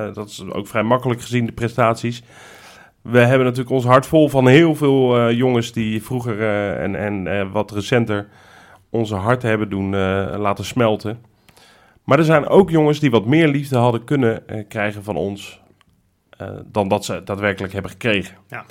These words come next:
Speaker 1: En daarom is deze Polletjekaper deze keer: welke oud Feyenoorder, eh, g-, gun jij iets meer liefde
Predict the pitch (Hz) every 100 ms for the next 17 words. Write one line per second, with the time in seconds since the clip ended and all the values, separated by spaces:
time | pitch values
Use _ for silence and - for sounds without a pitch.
0 | - - 113 139 135 127 120 104 98 123
1 | 113 - - 104 101 104 101 - 98 98
2 | - - 110 156 196 180 123 151 151 147
3 | 139 135 127 131 - - 110 101 101 101
4 | - _ _ - - - 147 151 110 -
5 | 175 - 127 120 110 120 135 - 104